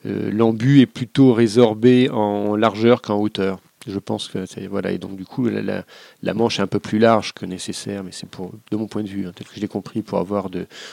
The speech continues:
de l'aisance quand on la porte. Et, euh, en revanche, comme elle est un peu plus large, on fait des petites fronces, et on voit ça souvent sur, euh,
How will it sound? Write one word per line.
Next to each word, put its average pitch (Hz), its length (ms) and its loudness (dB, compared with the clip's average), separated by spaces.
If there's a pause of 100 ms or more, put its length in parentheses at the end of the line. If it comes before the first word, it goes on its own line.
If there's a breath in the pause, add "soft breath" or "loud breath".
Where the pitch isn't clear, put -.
(120)
de 98 100 -4
l'aisance 110 640 0
quand 95 200 -12
on 95 40 -4
la 90 100 -2
porte. - 380 -4 (600 loud breath)
Et, 98 320 -2
euh, 87 760 0
en 92 80 4
revanche, 113 220 -2
comme 92 140 -4
elle 90 80 -2
est - 20 -2
un 98 80 -2
peu - 140 -8
plus - 240 -6
large, 110 200 -2
on 92 60 -18
fait 95 140 -8
des 92 80 -10
petites - 200 -14
fronces, 120 340 -8
et - 40 -12
on - 40 -6
voit 98 140 -6
ça - 140 -8
souvent 101 340 -6
sur, 95 300 -10
euh, 92 280 -8